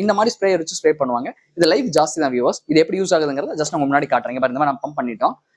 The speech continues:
இங்க பாருங்க, லோடு ஆயிருச்சு. just இதை ப்ரெஷ் பண்ணோம் அப்படின்னு சொன்னோம்னா, இதை ப்ரெஷ் பண்ணோம் அப்படின்னு சொன்னோம்னா, தண்ணி வெளியில வரும். இங்க பாருங்க, எவ்வளவு தூரம் போகுதுன்னு பாருங்களேன், எவ்வளவு தூரம் போகுதுன்னு பாருங்க.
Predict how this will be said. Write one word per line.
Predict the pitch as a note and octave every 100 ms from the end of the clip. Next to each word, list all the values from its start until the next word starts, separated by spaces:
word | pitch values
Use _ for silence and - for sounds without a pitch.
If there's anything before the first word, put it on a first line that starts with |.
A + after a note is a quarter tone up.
| -
இங்க | C3+ C#3+
பாருங்க, | C3 C#3
லோடு | G#3 C#3
ஆயிருச்சு. | C#3+ B2+ - F#3+ C#4 _ _ D3
just | F#3+ - C4+
இதை | G3 G#3
ப்ரெஷ் | F#3 G3 -
பண்ணோம் | G#3+ G#3
அப்படின்னு | C3+ D3 D3
சொன்னோம்னா, | B2+ A#2 F3 - _ D#3+
இதை | F3+ F#3
ப்ரெஷ் | G#3 -
பண்ணோம் | A#3+ G#3+
அப்படின்னு | F#3 F#3
சொன்னோம்னா, | D3 C#3 B3+ G#3
தண்ணி | E3+ G#3+ C#3
வெளியில | C#3 A2+
வரும். | A2+ B2+
இங்க | A#2+
பாருங்க, | A#2 B2
எவ்வளவு | F3 F3
தூரம் | F3 D#3
போகுதுன்னு | D3 C3+ A#2
பாருங்களேன், | A2+ A#2 - _ _ _ _ _ _ _ _ _ - D3+
எவ்வளவு | F#3+ F3+
தூரம் | E3+
போகுதுன்னு | D#3 C#3+ B2+
பாருங்க. | A#2